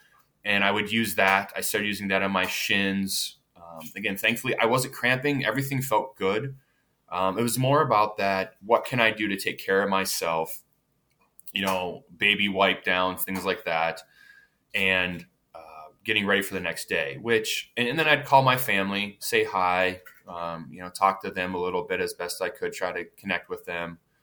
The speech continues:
But I think that process took too long. So if you think about trying to go longer, and if your body allows it, you know, my goal was to sleep six hours a night. And I was probably off course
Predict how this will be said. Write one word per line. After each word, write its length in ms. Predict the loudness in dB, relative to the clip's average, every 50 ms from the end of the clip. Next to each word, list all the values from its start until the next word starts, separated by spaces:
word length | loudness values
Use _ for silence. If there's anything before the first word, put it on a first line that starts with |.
| _ _ _ _ _ _ _ _ _ _ -8 0
But 160 | 4 6 6 6
I 60 | 6
think 440 | 4 4 0 0 -2 -2 -6 -14 _ _ -12 -4 0
that 480 | 4 6 6 6 4 2 -2 -12 -20 _ _
process 640 | -12 -2 2 4 6 6 6 4 2 -2 -2 -2 -2
took 240 | -4 -6 -8 -8 -10
too 200 | -10 -8 -8 -6
long. 400 | -4 -4 -4 -4 -6 -10 -16 _ _ _ _
So 320 | -8 -4 -2 0 2 4 2
if 100 | 2 0
you 80 | -6
think 260 | -6 -4 -4 -2 -2 -2
about 360 | 0 4 4 4 4 4 0
trying 280 | -2 -2 -2 0 0
to 180 | -2 -4 -6 -8 _ -20 _ 0
go 220 | 4 4 4 4
longer, 800 | 4 0 -2 0 2 6 6 6 6 6 4 2 0 0 0 0
and 80 | 0
if 120 | -2 -4 -6
your 120 | -6 -2
body 300 | 2 2 2 2 2 0
allows 500 | -2 -2 -2 0 2 4 4 2 2 -2
it, 260 | -4 -4 -4 -4 -6 -8 -12 -20 _ -20 -20 _ _ _ _ _
you 60 | -4 -2
know, 60 | 0
my 200 | 4 6 6 6
goal 380 | 4 4 4 6 6 6 6 6
was 220 | 4 4 4 2 -4
to 120 | -4 -4
sleep 400 | -4 -4 -2 -2 -2 -2 -2 -2
six 320 | -2 -2 -2 -2 -2 0 2
hours 360 | 4 4 4 4 2 0 -2
a 40 | -4
night. 300 | -4 -4 -6 -6 -10 _ _ _ _ _ _ _ _ _ _ _ _ -20 _ _ _ -2
And 580 | 0 0 2 2 2 0 0 -2 -4 -6 -10 -14 _ _ _ 6
I 140 | 6 6 6
was 160 | 6 0 -4
probably 460 | -4 2 6 8 8 8 8 4 4
off 280 | 4 6 6 4 2 -2
course 640 | -10 -6 0 2 2 4 2 2 0 -2 -2 -4 -6